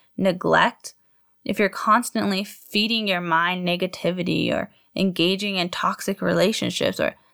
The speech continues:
listening to lyrics that remind you of your trials, that keep taking you back to your problems,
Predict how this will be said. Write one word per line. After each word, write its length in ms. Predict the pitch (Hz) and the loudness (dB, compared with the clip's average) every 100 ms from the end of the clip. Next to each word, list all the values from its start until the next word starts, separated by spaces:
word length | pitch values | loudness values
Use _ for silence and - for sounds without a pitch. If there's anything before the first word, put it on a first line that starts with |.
| - | 0
listening 380 | 202 226 226 208 | 2 4 0 0
to 160 | 202 | -2
lyrics 400 | 175 190 214 202 | 0 0 0 0
that 240 | 180 170 - | 0 2 0
remind 500 | 170 170 170 208 202 | -2 -2 0 0 -2
you 140 | 190 | 2
of 200 | 175 180 _ | 2 0 _
your 160 | - 143 | -6 -4
trials, 880 | - - 160 214 240 - - 226 - _ _ _ _ _ - | -4 -2 0 2 2 0 -6 -12 -16 _ _ _ _ _ 0
that 160 | 202 | 0
keep 220 | - 240 214 | 0 -4 0
taking 340 | 208 196 208 | -2 -2 -2
you 120 | 190 | -4
back 320 | 180 165 190 | 0 2 2
to 120 | - 202 | -2 0
your 140 | 170 | 0
problems, 800 | - 165 170 214 233 254 269 | 0 2 2 2 -2 -4 -10